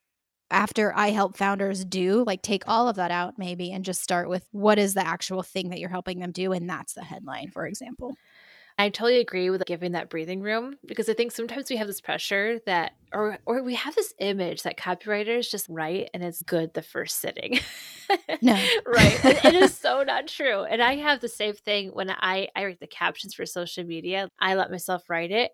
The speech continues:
Speaker 2: and I come back to it later and I go through it and check it. And,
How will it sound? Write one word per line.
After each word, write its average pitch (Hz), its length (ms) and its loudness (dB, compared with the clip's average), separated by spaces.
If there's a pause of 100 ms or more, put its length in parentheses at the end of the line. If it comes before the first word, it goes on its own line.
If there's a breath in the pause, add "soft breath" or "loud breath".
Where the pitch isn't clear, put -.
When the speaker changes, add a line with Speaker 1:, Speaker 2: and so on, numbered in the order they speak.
Speaker 2:
and 180 100 -10
I 175 100 -6
come 175 240 -8
back 170 220 -4
to - 180 -4
it - 100 -6
later 185 760 -2
and 165 300 -10
I 170 560 -6 (120)
go 170 180 -2
through 165 340 -4
it 170 200 -4 (160)
and 165 240 -12 (120)
check - 320 0
it. - 240 -6
And, 165 320 -12